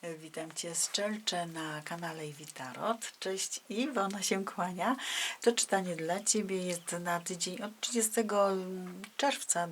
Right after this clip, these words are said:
do szóstego lipca dwa tysiące dwudziestego piątego roku.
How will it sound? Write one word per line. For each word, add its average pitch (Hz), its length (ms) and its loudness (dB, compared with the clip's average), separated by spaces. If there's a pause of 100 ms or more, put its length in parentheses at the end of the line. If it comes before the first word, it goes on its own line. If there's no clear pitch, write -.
(140)
do 226 260 8
szóstego 170 680 2 (140)
lipca 185 380 -2
dwa 170 200 -4
tysiące 185 420 -6
dwudziestego 170 540 -8 (440)
piątego 277 500 0
roku. 175 320 -6